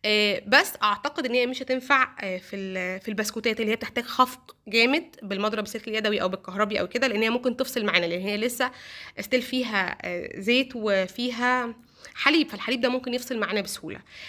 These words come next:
لكن طبعًا تنفع حلوه قوي قوي في الكيك، في اي نوع كيك احنا بنستخدمه، تنفع في الحلويات، تنفع في الحوادق. فهي فكره حلوه وعجبتني، وان شاء الله ه-، ه-، يعني هجربها تاني وهعمل بيها حاجات وهقول لكم ايه الاخبار.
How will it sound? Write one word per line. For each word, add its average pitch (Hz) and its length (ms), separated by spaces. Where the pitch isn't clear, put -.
لكن 226 220
طبعًا 269 300
تنفع 262 320
حلوه 254 440
قوي 247 200
قوي 262 180
في - 100
الكيك، 254 600
في - 120
اي 277 200
نوع 262 140
كيك 262 200
احنا 226 140
بنستخدمه، 214 560
تنفع 247 280
في - 100
الحلويات، 202 580
تنفع 240 180
في - 100
الحوادق. 247 480
فهي 220 180
فكره 262 280
حلوه 269 520
وعجبتني، 196 520
وان 214 100
شاء - 140
الله 240 160
ه-، - 80
ه-، 196 340
يعني 185 280
هجربها 220 360
تاني 277 260
وهعمل 262 360
بيها 262 160
حاجات 247 320
وهقول 220 260
لكم 247 160
ايه 165 80
الاخبار. 170 440